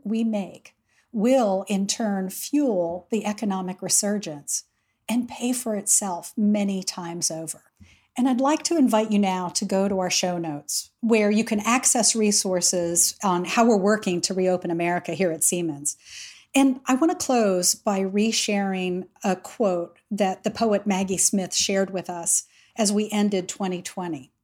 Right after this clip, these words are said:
"Reflect on what you've lived through, and look, you're still here. Look back at the road you've traveled to get to this place and know you've built the strength to travel the next stretch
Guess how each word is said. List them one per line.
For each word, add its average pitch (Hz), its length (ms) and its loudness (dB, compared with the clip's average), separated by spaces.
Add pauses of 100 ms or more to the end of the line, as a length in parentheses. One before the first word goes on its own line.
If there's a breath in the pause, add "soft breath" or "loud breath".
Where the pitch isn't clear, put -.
"Reflect 277 640 2
on 220 160 0
what 208 180 0
you've 196 200 0
lived 185 280 0
through, 151 360 -8 (160)
and 226 180 0
look, 277 320 -2 (380)
you're 214 120 0
still 208 300 0
here. 196 420 -6 (1080)
Look 302 280 2
back 269 240 2
at - 100 -8
the 233 80 2
road 208 340 2
you've 190 160 -2
traveled 180 460 -2
to 196 80 -4
get 190 320 -6
to 196 100 -4
this 160 180 -4
place 160 480 -4
and 214 160 2
know 208 420 0 (460 soft breath)
you've 254 400 2
built 254 360 -2
the 226 100 -2
strength 185 540 -2 (180)
to 220 100 -2
travel 214 460 0
the 190 160 0
next 180 320 -4
stretch - 520 -8